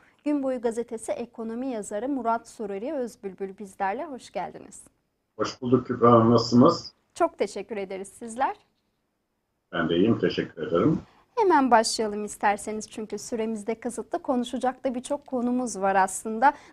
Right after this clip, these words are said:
Speaker 1: Dışarıyla başlayalım. Amerika Birleşik Devletleri'nde yarın enflasyon verisi gelecek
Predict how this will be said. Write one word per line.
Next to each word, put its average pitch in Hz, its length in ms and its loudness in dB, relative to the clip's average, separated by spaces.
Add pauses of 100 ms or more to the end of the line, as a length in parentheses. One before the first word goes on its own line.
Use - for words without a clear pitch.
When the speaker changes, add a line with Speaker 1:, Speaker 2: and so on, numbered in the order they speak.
Speaker 1:
Dışarıyla 311 540 2
başlayalım. 277 540 2
Amerika 269 460 -2
Birleşik 262 480 -6
Devletleri'nde 214 600 -2
yarın 254 480 0
enflasyon 240 720 -2
verisi 254 420 -4
gelecek 220 500 0